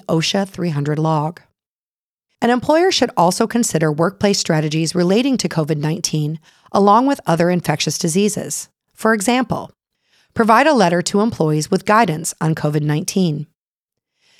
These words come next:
Consider implementing a contagious disease policy to communicate employees how the virus and other infectious diseases will be addressed in the workplace. Review information about the Americans with Disabilities Act, A D A,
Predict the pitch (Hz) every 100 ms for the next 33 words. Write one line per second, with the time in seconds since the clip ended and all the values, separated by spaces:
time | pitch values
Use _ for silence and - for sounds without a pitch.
0 | _ 240 233 240 247 302 202 190 190 175
1 | 175 190 - - 165 - 190 175 - 233
2 | 202 202 202 214 196 165 165 156 - 165
3 | 165 196 202 226 240 - 170 160 170 -
4 | - _ - - 190 196 226 208 185 185
5 | 190 - 165 - 170 202 233 220 175 -
6 | 185 - 170 160 143 156 - 160 175 170
7 | 160 143 - 160 165 247 - 165 - -
8 | - - _ _ _ _ _ _ _ _
9 | _ _ _ _ 226 240 285 339 359 381
10 | 214 165 - 160 156 151 160 156 160 185
11 | 220 208 220 165 165 165 185 180 156 147
12 | 151 - - _ - 160 175 196 147 185